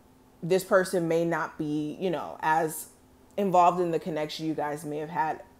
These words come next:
with each other at, like they were at one point. So this is, like, them making the effort in the beginning to make the relationship work, texting, calling, all those things. And then now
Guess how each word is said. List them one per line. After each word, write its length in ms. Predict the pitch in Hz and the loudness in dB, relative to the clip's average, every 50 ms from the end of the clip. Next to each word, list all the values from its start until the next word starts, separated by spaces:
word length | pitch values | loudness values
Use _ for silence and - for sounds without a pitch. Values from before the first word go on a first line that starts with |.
| - _ _ _ _ _ - _ _ _ - | -20 _ _ _ _ _ -20 _ _ _ -12
with 140 | - 160 - | -10 -6 -4
each 160 | 170 156 - | -4 -4 -2
other 280 | 180 151 139 147 147 131 | -2 -2 -2 -2 -4 -6
at, 260 | - - - - - | -6 -8 -10 -6 -4
like 220 | 156 151 143 - - | -2 -2 -2 -2 -2
they 100 | 151 147 | -4 -2
were 240 | 143 147 147 143 | -2 -2 -2 -2
at 80 | 117 131 | -4 -4
one 160 | 139 139 135 | -6 -8 -10
point. 300 | 143 - - 69 57 - - - _ - - - - - - - - - | -10 -12 -14 -14 -16 -18 -20 -20 _ -20 -20 -20 -20 -20 -20 -20 -20 -10
So 160 | - - 170 | -4 -2 0
this 220 | 160 170 175 175 | 2 2 0 0
is, 160 | 190 175 165 170 | 0 0 2 2
like, 240 | 160 156 147 - | 2 2 2 2
them 240 | - 170 170 170 170 | 2 2 2 2 2
making 300 | 170 165 170 - 156 156 | 2 0 0 -2 -6 -6
the 140 | 151 - - | -6 -4 -2
effort 320 | - 160 160 - 170 160 | -2 -2 0 0 0 0
in 120 | 156 151 151 | 0 0 -2
the 100 | 151 143 | -2 -4
beginning 720 | 147 156 156 165 185 196 202 196 190 190 190 190 190 196 - - - - _ _ _ - | -4 -4 -2 -2 0 0 0 0 0 0 0 -2 -4 -6 -8 -14 -20 -20 _ _ _ -8
to 80 | - 175 | -4 -2
make 220 | 165 170 170 - | -2 -2 0 0
the 80 | 170 160 | 0 2
relationship 520 | 160 156 156 165 165 165 170 175 160 170 | 4 4 4 2 2 0 -2 -2 -2 0
work, 240 | - 156 156 151 - | 0 -2 -2 -2 -4
texting, 440 | - 190 165 156 - - 175 170 165 | -4 -4 -4 -4 -2 -2 -4 -4 -2
calling, 340 | - 165 151 147 147 143 - | 0 0 0 0 0 -2 -2
all 260 | - 147 151 151 156 | 0 2 2 2 2
those 220 | 147 156 156 151 | 0 0 -2 -2
things. 380 | - - 160 156 151 151 151 - | -4 -6 -6 -4 -6 -6 -8 -8
And 140 | 156 156 147 | -8 -6 -6
then 120 | 139 143 | -6 -4
now 440 | 151 165 185 190 165 160 156 151 156 | -4 -4 -2 -2 -2 -2 -4 -6 -10